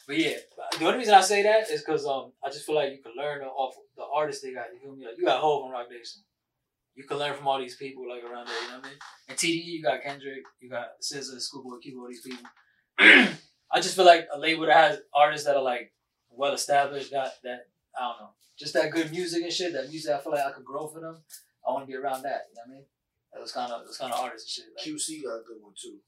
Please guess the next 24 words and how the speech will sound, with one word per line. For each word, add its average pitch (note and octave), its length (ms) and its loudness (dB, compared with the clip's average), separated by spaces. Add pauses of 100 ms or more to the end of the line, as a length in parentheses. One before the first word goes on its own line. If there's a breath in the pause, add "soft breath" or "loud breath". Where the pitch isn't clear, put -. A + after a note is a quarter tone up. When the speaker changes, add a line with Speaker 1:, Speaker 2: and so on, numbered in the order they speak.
(200)
Speaker 1:
Yeah, E3 180 0
facts. F#3 400 8
Speaker 2:
Yeah, D#3 140 0
Speaker 1:
Yeah, D3+ 180 2
Speaker 2:
Q B2 80 -8
C. - 180 -12
Speaker 1:
Q E3 120 -4
C F#3 240 -2
too. G3 180 -2
Hell D#3 180 2
yeah, B2 200 -4 (460)
they D3+ 140 2
are. D#3+ 280 8 (380)
They E3 140 0
definitely, F#3 420 0 (100)
they - 140 -4
got - 120 -8
a, - 180 -8
they D#3 80 -6
got - 140 -6
a - 40 -10
good D3+ 180 -12
ass C#3+ 220 -8
roster. - 300 -8